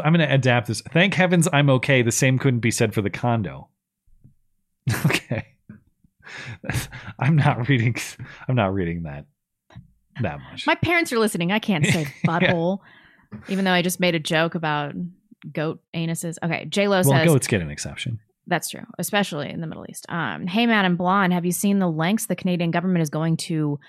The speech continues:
Speaker 2: repress documents related to the Winnipeg Virology Lab
Speaker 1: Hmm.
Speaker 2: and Wuhan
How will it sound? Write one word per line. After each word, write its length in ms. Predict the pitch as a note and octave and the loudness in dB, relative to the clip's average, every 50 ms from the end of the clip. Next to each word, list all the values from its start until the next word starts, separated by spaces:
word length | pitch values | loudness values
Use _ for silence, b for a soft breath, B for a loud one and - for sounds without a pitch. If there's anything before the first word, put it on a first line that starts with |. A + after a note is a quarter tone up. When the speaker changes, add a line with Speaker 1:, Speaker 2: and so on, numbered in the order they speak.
| b b b b b b b b _ _ _ _ _ - - | b b b b b b b b _ _ _ _ _ -6 -4
Speaker 2:
repress 380 | F3+ F#3 - - C4 C#4 - - | -4 -2 0 0 0 0 2 2
documents 440 | A#3+ A3+ B3+ B3 B3 A3+ G#3+ - | 2 2 2 2 2 2 2 2
related 280 | F#3+ F#3 F#3 F#3+ F#3+ F3+ | 2 2 2 2 2 2
to 60 | F3+ | 2
the 80 | E3+ E3+ | 0 0
Winnipeg 400 | D#3 F3 F3+ F3+ F#3 F#3 F3+ D#3 | 0 0 0 0 0 -2 -2 -2
Virology 600 | D3 E3 D#3 D#3 D#3 D#3+ F3+ F#3+ F#3+ F3+ F#3 F3 | -4 -4 -2 0 2 2 2 2 2 2 2 2
Lab 280 | E3 E3 E3 E3 D#3+ D#3+ | 4 4 4 4 4 4
Speaker 1:
Hmm. 80 | D#3 | 2
Speaker 2:
and 100 | E3 D#3+ D3 C#3+ | -2 -4 -2 -2
Wuhan 500 | E3 E3+ E3 E3 E3 E3 D#3+ D#3+ D#3+ | 0 0 2 2 2 0 0 0 -2